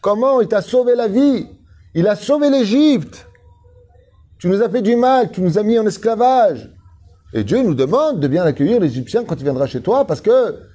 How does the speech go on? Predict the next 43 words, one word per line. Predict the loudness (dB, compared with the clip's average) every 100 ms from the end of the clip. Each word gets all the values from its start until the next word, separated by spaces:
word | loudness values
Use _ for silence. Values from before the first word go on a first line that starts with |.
| -20 -20 -20 -4
à | -2
l'époque | 0 0 0 0 0 -2
de | 0
la | 0 0
famine, | 0 2 2
ils | 0
t'ont | 0
bien | 0 -2
accueilli, | 0 2 2 0
mais | -2 -4
c'était | -4 -2
pas | -2
les | -2
Shem | -4 -4
Shamaïm | -2 0 0 -2
ce |
qu'ils | -4 -4
ont | -2
fait. | 0
La | -2
preuve | 0 0
en | 0
est, | 0
il |
y | 0
avait | -2
plus | -2 -2
d'eau | 0
en | 0 0
Égypte | 0 -2 -2
non | -2 -2
plus. | -2 0 0 -4 -16 -20 -20 -16 -4
Le | -2
Midrash | 0 0 0 0
nous | -2
dit | 0
que | 0
quand | -2 0
Yaakov | 0 0 0
est | 0
descendu | -2 -2 -2 -2
en | 0
Égypte, | 0 2 2 0